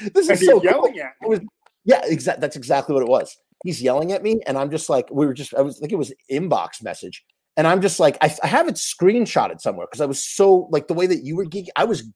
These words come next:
Speaker 1: geeking out 'cause I'm going, I'm like, "The dude from the band who wrote the song is, is actually," 'cause, you know, I named it in honor of this
Speaker 2: Right.
Speaker 1: s-, Christian Death song that I love to death, even with its questionable lyrics.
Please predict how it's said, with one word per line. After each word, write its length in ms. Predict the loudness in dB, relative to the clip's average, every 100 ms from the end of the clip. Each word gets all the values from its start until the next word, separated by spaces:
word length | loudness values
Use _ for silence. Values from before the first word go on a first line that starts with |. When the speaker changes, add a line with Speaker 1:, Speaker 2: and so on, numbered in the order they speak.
| -12
Speaker 1:
geeking 400 | -10 -8 -8 -6 0
out 240 | 0 0
'cause 100 | -6
I'm 80 | 0
going, 280 | 2 2 0 _ -20 -4 2
I'm 100 | 6
like, 240 | 4 6
"The 100 | 4
dude 460 | 4 6 6 6 4
from 220 | 4 4
the 80 | 0
band 480 | 4 4 6 4
who 100 | 0
wrote 340 | 4 4 4 -2
the 120 | -6
song 580 | -4 2 6 6 4 2
is, 260 | -2 -6 -8
is 200 | -8 -6
actually," 400 | -6 -6 -6 -6
'cause, 80 | -6
you 100 | -6
know, 200 | -2 -2
I 60 | -4 -6
named 340 | -6 -6 -4
it 160 | -6 -6 -10
in 220 | -8 -6 0
honor 320 | 0 2 0
of 100 | -2
this 160 | -10 -10 -10
Speaker 2:
Right. 140 | -14 -20 _ _ _ -12
Speaker 1:
s-, 240 | -12 -10
Christian 380 | 2 2 2 0
Death 280 | 4 4 4
song 200 | 0 2
that 100 | 0
I 60 | 0
love 460 | 0 2 2 -2 -12
to 100 | -4
death, 460 | 0 0 0 -12 -10
even 220 | -6 -6
with 140 | -6
its 120 | -8 -10
questionable 640 | -2 -2 0 -4 -4 -2
lyrics. 440 | 0 0 -2 -14